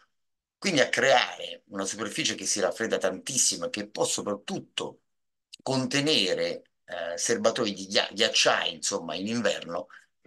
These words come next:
e poi c'è l'Antartide che arri-, che è giunta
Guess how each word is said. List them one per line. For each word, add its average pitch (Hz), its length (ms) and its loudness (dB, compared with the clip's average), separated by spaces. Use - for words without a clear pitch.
e - 160 -2
poi 104 160 4
c'è 90 140 4
l'Antartide 95 580 2
che 80 80 0
arri-, 76 240 -4
che 92 120 -4
è 82 60 -4
giunta 92 560 -2